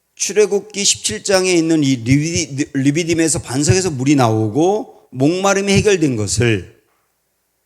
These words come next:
고린도전서에서 해석을 해주고 있는데 어떻게 해석을 해주냐? 이렇게 본 겁니다. 자, 지팡이를 들고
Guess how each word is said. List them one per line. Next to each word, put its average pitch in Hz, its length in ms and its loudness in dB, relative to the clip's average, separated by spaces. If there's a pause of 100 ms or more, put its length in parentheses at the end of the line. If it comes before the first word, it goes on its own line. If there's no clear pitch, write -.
고린도전서에서 151 1120 2
해석을 185 420 0
해주고 120 300 0
있는데 92 520 -10 (920)
어떻게 190 280 0
해석을 160 300 4
해주냐? 110 280 0
이렇게 143 260 -6
본 113 120 -6
겁니다. 104 600 -14 (320)
자, 113 520 -4 (2000)
지팡이를 165 640 2
들고 139 680 -2